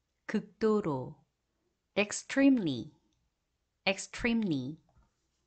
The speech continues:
완전히, completely, completely.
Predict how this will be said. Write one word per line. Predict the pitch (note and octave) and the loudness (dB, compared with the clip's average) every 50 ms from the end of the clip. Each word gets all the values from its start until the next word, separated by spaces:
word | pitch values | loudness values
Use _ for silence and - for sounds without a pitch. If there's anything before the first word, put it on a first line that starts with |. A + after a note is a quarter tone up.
| _ _ _ _ _ _ - - - - _ _ _ _ _ _ _ _ - | _ _ _ _ _ _ -20 -20 -20 -20 _ _ _ _ _ _ _ _ 0
완전히, | F3+ F#3 F3 F3+ G3 G3 G3+ G3+ F#3+ G#3+ G#3 G#3 G#3 G#3 F#3+ E3 C#3 B2 B2 C#3+ D#3 - _ _ _ _ _ _ _ _ _ _ _ _ _ _ _ | 2 2 2 2 0 -2 -2 -4 -2 -4 -4 -4 -4 -4 -6 -6 -6 -6 -8 -12 -14 -18 _ _ _ _ _ _ _ _ _ _ _ _ _ _ _
completely, | - - A3+ G#3+ G#3 G#3+ - A3 A#3+ C4+ C4+ - - A3+ F#3+ D#3 B2+ - - - _ _ _ _ _ _ _ _ _ _ _ _ _ _ _ _ _ _ _ | -8 -2 -2 -2 -2 -2 -4 -2 -2 -2 -4 -4 -6 -4 -4 -4 -4 -6 -10 -16 _ _ _ _ _ _ _ _ _ _ _ _ _ _ _ _ _ _ _
completely. | - - G3+ F3+ F3 E3+ - G3 G#3 G3 - - - F3 C#3+ B2 B2+ D3 | -4 -2 -2 -2 -2 -2 -4 -6 -6 -6 -8 -8 -6 -6 -6 -6 -8 -12